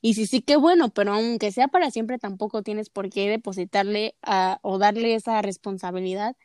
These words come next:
a alguien más, o sea, como que empezar a, o querer o,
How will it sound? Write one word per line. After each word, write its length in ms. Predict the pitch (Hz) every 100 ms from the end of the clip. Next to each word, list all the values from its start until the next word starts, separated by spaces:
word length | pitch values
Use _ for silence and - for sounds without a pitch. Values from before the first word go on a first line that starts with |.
| _ _ _ -
a 120 | 208
alguien 300 | 196 202 208
más, 200 | 208 196
o 60 |
sea, 160 | 196 190
como 300 | 202 196 185
que 80 | 196
empezar 440 | 190 196 190 202
a, 240 | 220 220 - _ -
o 280 | 208 185 - _ _ _ _ _ _
querer 460 | 214 202 196 220 247
o, 360 | 190 165 -